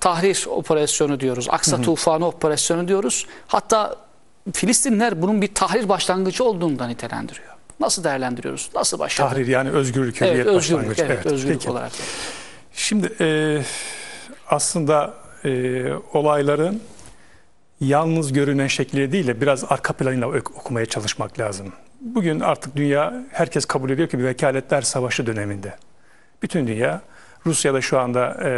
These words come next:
Speaker 2: Rusya ile Ukrayna savaşır gibi gözükse de aslında bütün dünya biliyor ki bir tarafta Amerika var ve Rusya ile vekalet savaşı yürütüyor. Şimdi, e, Irak'ta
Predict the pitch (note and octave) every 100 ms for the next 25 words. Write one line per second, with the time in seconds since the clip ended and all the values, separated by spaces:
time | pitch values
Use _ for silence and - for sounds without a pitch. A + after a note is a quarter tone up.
0 | A#2+ B2 C3 D3 C#3+ C#3 - C3 B2 A#2+
1 | C3 F#3+ - C#3 B2 - B2+ A#2+ C#3 B2
2 | A#2+ B2 B2 C3+ F3+ B2+ B2+ - A#2 A#2
3 | F3+ - - - - - D#3 B2 A#2 B2+
4 | D3 B2+ - E3+ E3+ - - - - C#3+
5 | B2+ - C3 - - C3+ B2+ - D3+ C#3
6 | D#3+ C#3 C3 C#3 - B2 D#3 C3+ B2+ C#3
7 | B2+ - A2+ A2 - G#2+ - B2 A2 -
8 | - - - - - - - G#3+ G3 D4
9 | D#3+ D3 D3+ - C4 - F#3+ F#3+ D3 -
10 | C#3+ C#3